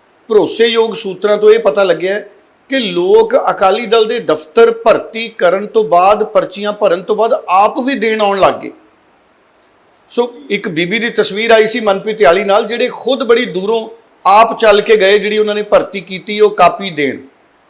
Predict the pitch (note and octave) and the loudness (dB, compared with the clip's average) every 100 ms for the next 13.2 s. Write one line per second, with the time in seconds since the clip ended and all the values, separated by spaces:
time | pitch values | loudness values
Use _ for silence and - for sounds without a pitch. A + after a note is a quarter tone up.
0 | _ _ - A3+ C4+ - A3+ A3 - B3 | _ _ -4 -2 -2 -2 -4 -4 -4 -8
1 | - A#3+ C4+ G#3+ F#3 F#3 F3+ C#3 C#3+ D3+ | -8 -6 -4 0 2 2 2 0 -2 -6
2 | - - _ _ _ _ _ _ _ _ | -8 -12 _ _ _ _ _ _ _ _
3 | - B3 G3 G3+ A#3 G#3+ - G#3 G#3+ E3+ | -4 2 2 0 -4 -4 -6 0 2 4
4 | F3+ F3+ D#3 - E3 - C3+ B2 G#2+ - | 2 2 -2 -4 -6 -6 -8 -14 -14 -16
5 | _ _ _ _ _ - B3 C4 B3+ G3 | _ _ _ _ _ -2 0 2 2 2
6 | - A#3 B3+ - G3 A3 A3 F3 D3 D#3+ | 0 -6 -6 -6 -6 -6 -6 -4 -4 -2
7 | G#3+ A3+ G3+ F3+ G#3+ G#3+ G#3 A3 G#3+ - | 0 0 2 2 2 2 2 -2 -6 -12
8 | _ _ _ F#3 F3+ A3+ F3+ F#3+ A3 G#3 | _ _ _ 0 0 -2 -4 -4 -4 -4
9 | - D#3+ G3+ G#3+ G3 F#3+ G#3+ G3 D3 F#3 | 0 0 2 2 0 0 0 2 2 0
10 | G#3+ G#3 D#3+ G3 G3 G3 E3+ F3 F#3+ G3+ | 2 2 2 -2 -4 2 2 4 2 -2
11 | G#3+ D3+ - - _ _ _ C#3+ G3 G#3 | -8 -10 -10 -12 _ _ _ -6 -2 0
12 | - D#3 F3 F#3+ E3+ D#3+ D#3+ D#3+ D#3+ D3+ | -2 -8 -10 -2 0 0 -2 -4 -2 -2
13 | A2+ | -2